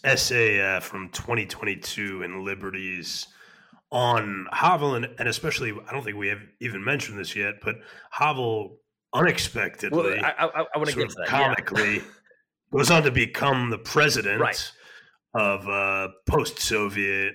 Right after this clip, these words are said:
Speaker 1: Czechoslovakia,
Speaker 2: Exactly.
Speaker 1: briefly Czechoslovakia.
Speaker 2: So, like, if you are, it's very easy, you can see somebody looking at this, if you're Kundera looking at this and being like, "This is delusional,"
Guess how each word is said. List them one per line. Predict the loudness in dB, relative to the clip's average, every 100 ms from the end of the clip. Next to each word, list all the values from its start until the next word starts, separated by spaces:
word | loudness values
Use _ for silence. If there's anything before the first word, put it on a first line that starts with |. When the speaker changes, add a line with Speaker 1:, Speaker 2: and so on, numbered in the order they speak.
| -8 _ -4
Speaker 1:
Czechoslovakia, | -4 -2 -6 -2 -2 -2 -2
Speaker 2:
Exactly. | 0 -2 -2
Speaker 1:
briefly | 2 2 0 -6
Czechoslovakia. | -6 -8 -12 -10 -6 -4 -2 0
Speaker 2:
So, | 2
like, | 2 0 -2
if | -8 -6
you | -6 -4 -2 0
are, | 2 2 0 0 -2 -4 -10 -20 -20 _ _ -6
it's | 0
very | 0 0
easy, | -2 -2 -2 -4 -8 _ _ _ _ _ _
you | -4
can | -2
see | -2 -2
somebody | -4 -4 -4 -4
looking | -4 -4 -8
at | -6
this, | -4 -4
if | -6
you're | -6
Kundera | -6 -4 -2 -2
looking | -4 -8 -10
at | -10
this | -12
and | -8
being | -8
like, | -6 -8 -8
"This | -4 -4 -4
is | -6 -6
delusional," | -6 -8 -4 -4 -4 -8 -12